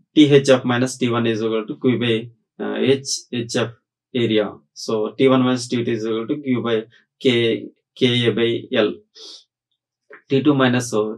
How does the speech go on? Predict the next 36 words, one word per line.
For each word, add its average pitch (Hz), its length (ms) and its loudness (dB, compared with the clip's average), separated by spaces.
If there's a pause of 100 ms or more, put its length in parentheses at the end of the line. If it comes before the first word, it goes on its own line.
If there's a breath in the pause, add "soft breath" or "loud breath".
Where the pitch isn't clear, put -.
T 127 140 4
C 123 180 0
F 117 120 -4
is 107 180 -4
equal 110 200 -2
to 147 80 -8
Q 117 220 -2
by 101 180 0
L. 95 120 -6 (100)
If 131 180 -4
you 131 220 0
add 127 260 4
this 123 240 -2
one, 107 280 -2 (560 soft breath)
if 120 160 -10
you - 340 -4 (100)
add 120 280 -2 (420)
all 107 280 0
this 104 240 -4
one, 170 180 -4
just 110 240 -2
like 107 200 0
you 107 220 0
will 107 160 0
get 110 180 -2
si-, 104 420 -4
similarly. 110 720 -2 (260 soft breath)
So 110 260 -6
that 104 160 -2
is 101 140 0
the 104 280 -2
T 120 140 -4
one 113 240 -4
minus, 110 400 -4
uh, 107 220 -6
uh, 110 560 -12